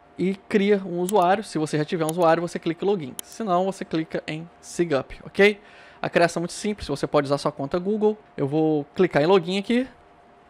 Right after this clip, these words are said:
Já loguei, ok? Ele acabou abrindo os documentos aqui. Se a-, tiver nessa mesma página que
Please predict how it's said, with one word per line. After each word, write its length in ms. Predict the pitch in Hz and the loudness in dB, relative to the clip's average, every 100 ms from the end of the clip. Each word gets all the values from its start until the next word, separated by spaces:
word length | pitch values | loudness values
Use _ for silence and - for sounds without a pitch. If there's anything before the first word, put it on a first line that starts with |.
| _ - - | _ -20 -16
Já 240 | 147 196 | 0 4
loguei, 500 | 202 240 196 208 262 - - - | 6 4 4 0 0 -8 -20 -20
ok? 320 | - - 196 | -14 -2 0
Ele 140 | 190 156 | 0 -2
acabou 340 | - 151 151 | -4 0 2
abrindo 320 | 151 156 160 | 0 -2 -6
os 80 | 139 | -4
documentos 440 | 143 143 143 143 | -4 -4 -6 -6
aqui. 320 | 160 - 185 196 - - - | -8 -2 -2 -4 -12 -20 -20
Se 160 | - 185 | 0 2
a-, 80 | 190 - - | 2 -4 -8
tiver 420 | - 151 165 160 | -2 4 6 4
nessa 240 | 151 151 | 0 -4
mesma 180 | 160 180 | -2 -2
página 360 | 147 151 147 139 | 2 2 2 -4
que 200 | 143 | -8